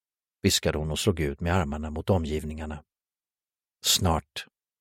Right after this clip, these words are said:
log han tillbaka. Han nöjde sig med de orden,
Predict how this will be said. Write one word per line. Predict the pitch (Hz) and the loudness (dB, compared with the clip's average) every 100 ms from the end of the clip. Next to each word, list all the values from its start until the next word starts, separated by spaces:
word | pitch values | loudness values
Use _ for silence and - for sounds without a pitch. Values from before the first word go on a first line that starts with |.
| - | 2
log | 92 78 | 2 4
han | 82 | -2
tillbaka. | 76 80 69 - 73 73 _ _ _ _ _ _ - - - - - | -2 -2 -4 -4 -10 -10 _ _ _ _ _ _ -20 -18 -18 -18 0
Han | 92 | 6
nöjde | 104 104 73 | 10 10 8
sig | - | 6
med | 98 104 | 8 8
de | 87 87 | 6 2
orden, | 71 76 71 71 | -2 -2 -2 -6